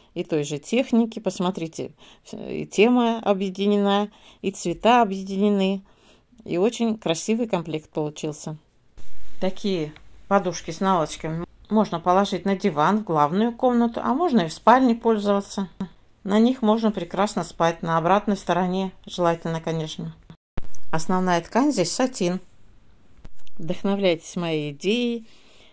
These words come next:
творите и вытворяйте. Напишите, кто вдохновился и сшил что-то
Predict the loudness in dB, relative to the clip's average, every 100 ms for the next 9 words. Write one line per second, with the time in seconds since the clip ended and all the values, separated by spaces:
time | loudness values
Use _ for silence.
0 | _ _ -8 -4 0 -2 -2 -6 -2 0
1 | 0 2 2 4 2 0 -8 -12 -8 -8
2 | -2 -2 0 0 -2 -2 -2 -4 -6 -10
3 | -2 0 0 -2 -4 -2 0 0 -4 -6
4 | -8 -10 -20 -20 -20 _ -20 _ _ -4
5 | -2 0 0 -2 -4 -4 -4 -6